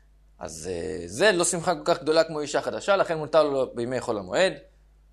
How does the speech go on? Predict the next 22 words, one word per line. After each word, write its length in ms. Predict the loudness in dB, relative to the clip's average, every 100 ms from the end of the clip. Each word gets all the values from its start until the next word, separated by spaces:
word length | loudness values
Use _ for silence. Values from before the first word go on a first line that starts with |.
| _ _ _ _ _ -4
הלכה 320 | -2 4 2
נוספת, 640 | 2 -2 -4 -6 -14 -18 _ _ -20 -12
ועושה 640 | 0 4 4 4 6 6
האישה 460 | 6 2 -2 4 4 4
תכשיטיה 600 | -2 -2 -10 -2 4 4
בימי 360 | 4 -4 -4 -2
חול 200 | 0 0
המועד, 420 | 0 -2 -2 -4
זה 80 | -12
מיני 160 | -10 -8
איפור 680 | -8 -6 -2 0 0 -4
וסידור 560 | -8 -10 -12 -12 -10 -8
של 160 | -8 -4
שיער, 320 | 4 4 4
כמו 140 | -2
שהגמרא 260 | -4 -2 -2
תבאר. 440 | -2 2 4 4 0 -18 -20 _ _ _ _ -2
רבי 200 | 2 6
יהודה 400 | 6 8 6 6
אומר, 240 | 4 -4 -14 _ _ _ _ _ _ _ _ _ _ _ -20 -4
"לא 200 | -4 0
תסוד 680 | 0 0 -2 2 4 4